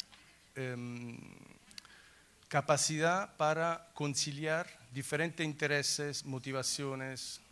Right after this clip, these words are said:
eh, y acciones de actores tan, tan di-, tan diversos en estos paisajes. Ahora, es una sesión, como le comentaba, muy interactiva, esperamos.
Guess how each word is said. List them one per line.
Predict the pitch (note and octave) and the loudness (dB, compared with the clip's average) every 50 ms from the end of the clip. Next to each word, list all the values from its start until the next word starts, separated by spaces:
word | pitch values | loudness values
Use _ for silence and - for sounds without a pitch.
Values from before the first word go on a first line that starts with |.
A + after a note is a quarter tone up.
| - - - | -20 -12 -8
eh, | B2 A#2+ A#2 A#2 A#2 A2+ A#2+ | -6 -6 -4 -4 -6 -4 -2
y | C3+ C3+ | 2 2
acciones | C3 B2 - - - - C#3+ C#3 C3+ C3+ C3 C3+ B2 - - | 2 2 2 0 0 0 0 -2 -2 -2 -4 -4 -6 -6 -4
de | B2 B2 | -2 0
actores | A#2+ A#2+ - - - C3+ C3 C3 C3 A#2+ - - | 0 -2 -2 -6 -6 -6 -4 -4 -4 -4 -6 -4
tan, | - C3+ C3+ C3+ B2+ B2+ - - | -4 -4 -4 -4 -6 -8 -10 -6
tan | - C3+ C3+ | -2 -2 -2
di-, | C3 C3 C3 | -2 -2 -4
tan | - - - C#3 C#3 | -4 -4 -4 -2 -2
diversos | B2+ B2+ C3 B2+ B2 - - - B2+ A#2+ A#2 - - | 0 2 4 4 4 2 0 -4 -4 -6 -6 -8 -8
en | A#2 | -8
estos | A#2 A2+ - A#2 G#2 | -8 -8 -8 -8 -10
paisajes. | - - A2+ - - A2+ G#2+ G#2 G#2+ - - - - - - - - - - - - - - - - - - - - - - - - - - | -8 -8 -8 -8 -8 -8 -8 -10 -12 -12 -12 -14 -14 -16 -20 -20 -20 -20 -20 -20 -20 -20 -20 -20 -20 -20 -20 -20 -20 -20 -20 -20 -20 -20 -4
Ahora, | - - F3 F3 D#3+ D3 C#3 C#3 - - - - - - - - - - | 2 6 8 10 10 10 8 6 2 -6 -20 -20 -20 -20 -20 -20 -18 -10
es | - D#3+ C#3+ - | -6 -4 -2 0
una | G#3+ G#3+ | 0 0
sesión, | E3 D#3+ E3 - - - F3+ E3 D#3 | 2 2 2 2 2 2 2 2 0
como | C3+ C#3+ C3+ C3+ | 0 -4 -4 -2
le | B2+ C3+ C3 | -2 -2 -2
comentaba, | C3 C#3 C#3+ C#3 B2+ - F3 E3 D3 C#3 | -2 -2 -4 -2 2 2 4 4 4 4
muy | C#3 D3 E3 D#3+ D#3 | 2 2 0 0 0
interactiva, | D3+ C#3+ C3 - C#3+ C3+ C3+ - - - D#3+ D3 C3+ B2 | 0 -2 -2 -2 -2 -2 -2 -2 -4 -6 -2 0 0 0
esperamos. | A#2+ - - C3 C3 C3 B2 A#2+ B2+ D3+ E3 - - - | 0 -2 -2 -2 0 0 0 -2 -4 -6 -6 -8 -8 -10